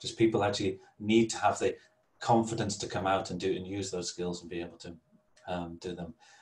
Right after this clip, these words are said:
And self-determination. Now, we don't mean this in a, in a political sense, but I often describe it, I think a while ago, is it's, it's like having one hand on the ru-, rudder of a ship. You're not steering the ship, but you have some control on your future.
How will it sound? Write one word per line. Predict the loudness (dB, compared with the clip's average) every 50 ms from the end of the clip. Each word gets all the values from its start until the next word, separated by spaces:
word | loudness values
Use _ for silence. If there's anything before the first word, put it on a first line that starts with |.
| -4 0
And | 2 6
self-determination. | 10 10 10 10 10 6 6 8 10 12 12 12 12 10 8 8 6 4 2 0
Now, | 4 4
we | 6
don't | 6 6 6 8
mean | 8 10 10
this | 8 8 6
in | 6
a, | 4 4 4 0 -10 -14 -6
in | 0 2 2
a | 2
political | 2 6 8 8 8 8 6 2 2 4
sense, | 6 8 10 10 10 8 6
but | 4 4 8
I | 8
often | 8 8 8 6 4 4
describe | 4 4 6 6 6 8 6
it, | 4
I | 4
think | 4 4 4 4
a | 4
while | 6 8 8 8
ago, | 6 6 6 4 4 2 -4 -14 -20 -20 _ _ _ _
is | -2 2 2
it's, | 2 2 0 -4 -8 -14 _ _ _ _ _ _ _
it's | -2 4
like | 4 6 8
having | 10 10 10 10 10
one | 12 12 12 12 12 12
hand | 10 10 10 8 8 6
on | 4 6 6
the | 4 2
ru-, | 2 0 0 0 -2 -4 -4 -2
rudder | 0 2 2 2 2 0
of | 0 -2
a | -4
ship. | -2 -2 -2 2 6
You're | 8
not | 8 8 8
steering | 8 8 8 10 10 8 8
the | 6 4
ship, | 2 2 0 -2
but | -6 _ -6
you | -2 0
have | 0 0 0
some | 2 2 2 2 2 -2 -6 _
control | -20 -20 -8 -4 -2 0 0 -2 -2 -6 -12
on | -14 -12
your | -12 -12
future. | -12 -14 -16 -16 -14 -14 -16 -16